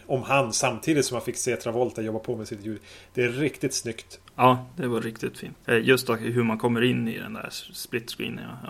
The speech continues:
Speaker 2: Ja, det är väldigt
Speaker 1: Det
Speaker 2: coolt.
Speaker 1: tog ett tag innan jag märkte att jag faktiskt var i en split screen.
Speaker 2: Mm. Ja, jag går vidare med scener, känner jag. Eh, den här krasch-, eh, kraschen är ju en nyckelscen i filmen som återkommer flera gånger under filmen.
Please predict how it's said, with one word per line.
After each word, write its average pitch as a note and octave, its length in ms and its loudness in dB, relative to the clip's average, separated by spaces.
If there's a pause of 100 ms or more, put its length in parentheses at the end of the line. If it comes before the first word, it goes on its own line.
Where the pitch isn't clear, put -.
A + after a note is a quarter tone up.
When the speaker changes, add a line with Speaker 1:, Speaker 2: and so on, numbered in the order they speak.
Speaker 2:
Ja, A#2 80 -4
det A#2+ 60 -4
är A#2+ 40 -2
väldigt A#2+ 260 -4
Speaker 1:
Det - 60 -18
Speaker 2:
coolt. - 120 -6
Speaker 1:
tog F3 80 0
ett D#3 100 0
tag D#3 200 8
innan C#3 120 2
jag C#3 120 4
märkte C3+ 420 0
att C#3 120 -2
jag B2 120 -2
faktiskt C3 300 -6
var C#3+ 260 0
i A#2 60 -8
en A2 80 -8
split - 260 -8 (120)
screen. B2 200 -10
Speaker 2:
Mm. A#2+ 180 2 (320)
Ja, A#2+ 120 0
jag C3+ 120 4
går D3 120 6
vidare B2 440 4
med A#2 140 -2
scener, A#2 460 4
känner A#2 300 2
jag. A2+ 100 -2 (540)
Eh, A#2 80 6
den B2 140 6
här B2+ 100 4
krasch-, - 500 4
eh, - 280 -2
kraschen A#2+ 520 4
är A#2+ 80 2
ju A#2+ 320 4 (100)
en C3 220 4
nyckelscen B2+ 1000 4
i B2 180 0
filmen B2+ 460 0
som - 340 -6
återkommer B2+ 640 -2
flera B2 260 -4
gånger A#2+ 400 -4 (400)
under B2 180 0
filmen. B2 500 6